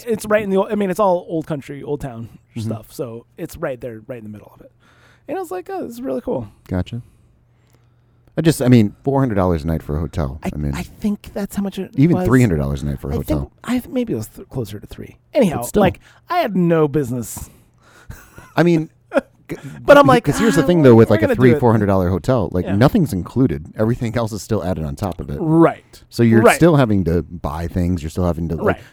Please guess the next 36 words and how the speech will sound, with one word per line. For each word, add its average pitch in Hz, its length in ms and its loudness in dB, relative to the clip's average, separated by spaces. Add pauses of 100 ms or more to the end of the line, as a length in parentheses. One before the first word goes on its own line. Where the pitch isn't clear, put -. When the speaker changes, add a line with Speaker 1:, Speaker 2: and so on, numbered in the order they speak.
(100)
Speaker 1:
no, 127 160 -6
yeah, 127 120 0
I 113 60 -2
can, 127 140 0
I, 104 240 0 (420)
I 98 80 -6
get, 90 220 -6
like, 85 220 -6 (260)
an 90 80 -6
all-inclusive 98 640 -2
situation. 78 640 -4 (120)
If - 140 -6
you're 131 100 -2
paying 131 320 2
Speaker 2:
Right. 339 180 4
Speaker 1:
three, 101 80 2
four 101 180 2
hundred 87 180 0
dollars 85 260 -2
a 90 40 -6
night 92 160 -6
for 76 160 -8
a 82 40 -6
hotel, 87 280 -6
but 85 180 -10
Speaker 2:
Yeah, 101 60 -6
of 90 40 -6
Speaker 1:
everything's 95 280 -2
Speaker 2:
course. 87 200 -6
Speaker 1:
included, 113 320 2 (920)
sure, - 240 2
that's 85 280 -4
up - 100 -6
to 78 100 -14
you 113 300 -4
then. 69 160 -16